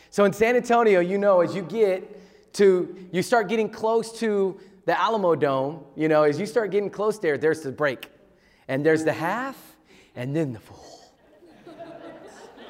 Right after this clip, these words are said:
And you can, you know it's coming because I've done it many, I've done it three times. I've done the half three times, and you know it's coming.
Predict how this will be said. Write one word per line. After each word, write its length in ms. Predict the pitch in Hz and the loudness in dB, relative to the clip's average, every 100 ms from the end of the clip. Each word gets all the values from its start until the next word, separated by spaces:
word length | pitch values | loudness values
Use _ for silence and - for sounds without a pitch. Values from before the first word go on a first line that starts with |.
| - 113 - - _ - _ | -20 -20 -20 -20 _ -20 _
And 160 | 147 170 | -4 0
you 100 | 247 | 0
can, 320 | 294 294 233 | 2 0 2
you 140 | 277 | 2
know 340 | 247 240 277 302 | 2 2 2 2
it's 140 | 240 | -2
coming 400 | - 277 262 220 | -6 -4 -2 -2
because 280 | 196 190 214 | -4 -4 -2
I've 220 | 214 170 | 0 0
done 220 | 190 262 | -2 0
it 160 | 254 220 | 0 0
many, 280 | 190 254 247 | -4 -4 -2
I've 160 | 165 | -4
done 160 | 143 240 | -2 -4
it 120 | 233 - - _ _ | -4 -8 -20 _ _
three 180 | 202 247 | -4 -4
times. 280 | - 196 156 | -2 -4 -2
I've 80 | 170 | -2
done 100 | 190 | -2
the 80 | 180 | -4
half 260 | 202 185 | -4 -6
three 140 | 202 196 | -8 -4
times, 280 | 214 170 | -4 -4
and 80 | 156 | -4
you 100 | 233 | -6
know 380 | 240 262 294 294 | -6 -6 -6 -6
it's 120 | 277 | -6
coming. 380 | - 214 170 151 | -8 -6 -6 -8